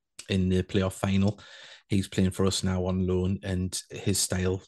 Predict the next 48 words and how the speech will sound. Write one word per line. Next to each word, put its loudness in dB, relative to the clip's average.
is -4
very -2
much -2
with -16
the -18
ball -2
at -4
his -6
feet, -8
so -2
he 0
loves 0
it. -4
And -4
we've 0
got, -2
you 2
know, 0
ball 4
playing, 2
uh, -2
back -4
three, 4
and -2
it, -6
it, -8
it's, -4
it's -6
a 4
nice 0
way 4
to -2
build 2
up, 0
and 0
it, 0
it's, -4
it's -4
exciting 0
football. -2
But, 0
uh, 2
yeah, 0
it's, -6
um, 4
to, 0
to 2
lose 4